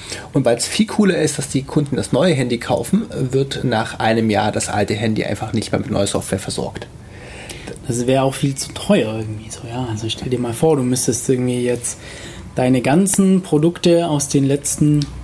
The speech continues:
Speaker 2: fünf Jahren, zehn Jahren alle noch mit Updates zu verso-, versorgen. Und wenn du irgendwie dreimal im Jahr ein neues Handy rausbringst,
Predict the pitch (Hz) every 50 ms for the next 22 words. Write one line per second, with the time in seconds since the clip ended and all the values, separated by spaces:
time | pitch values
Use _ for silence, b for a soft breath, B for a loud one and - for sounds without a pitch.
0 | - - - - - - - - - - 156 185 185 - 170 165 170 170 170 180
1 | 175 175 - - 160 165 185 196 170 160 160 165 170 170 175 170 170 170 180 -
2 | 147 151 156 147 143 147 147 - - - 143 135 131 - 190 175 147 - - 160
3 | 131 - - - 135 - - - 135 127 127 147 147 - - 131 127 131 123 127
4 | 135 160 185 185 B B B B B B B 139 131 135 135 139 139 143 139 147
5 | 143 139 139 135 - - - 131 131 135 160 175 170 165 156 151 147 147 143 143
6 | 151 147 139 151 190 208 175 - - 143 139 139 131 127 123 120 120 120 120 -
7 | - - 156 190 208 - -